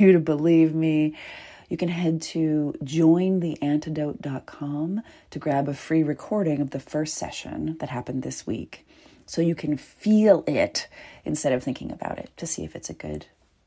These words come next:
match for you. That is join the antidote dot com. Scroll all the way down and you will see a place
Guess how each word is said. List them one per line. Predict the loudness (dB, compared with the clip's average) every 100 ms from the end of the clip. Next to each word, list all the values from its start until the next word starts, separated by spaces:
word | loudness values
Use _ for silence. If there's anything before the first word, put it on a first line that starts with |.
| 0
match | 2 2 0 -12
for | -12
you. | -8 -8 -8 -14 _ _ _ _
That | -6 -4
is | -6
join | -6 -4 0 0
the | 0
antidote | -2 -4 -6 -8 -6
dot | -12 -12
com. | -10 -4 -4 -2 -4 -8 -20 -20 _
Scroll | -16 -12 -2 0 2 0 4
all | 6 6
the | 4
way | 0
down | 2 2 4
and | 2 0
you | 0
will | 0 -2
see | -6 -12 -8 -4 -4
a |
place | -4 -4 -6 -6 -10 -14